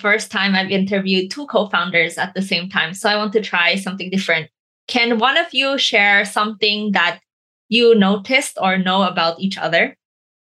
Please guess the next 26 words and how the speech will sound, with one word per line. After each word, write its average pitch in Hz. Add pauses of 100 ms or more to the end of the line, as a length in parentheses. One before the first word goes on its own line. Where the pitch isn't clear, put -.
So 202
maybe 220
Ami 208
can 220
share 208
something 196
about 170
Shu 196
that 180
she's 220
noticed, 190
maybe 175
working 190
with 185
him 165 (300)
for 190
the 190
past 196
four 208
years. 208 (240)
And 196
you 220
can 220
share 208
something 196
about 175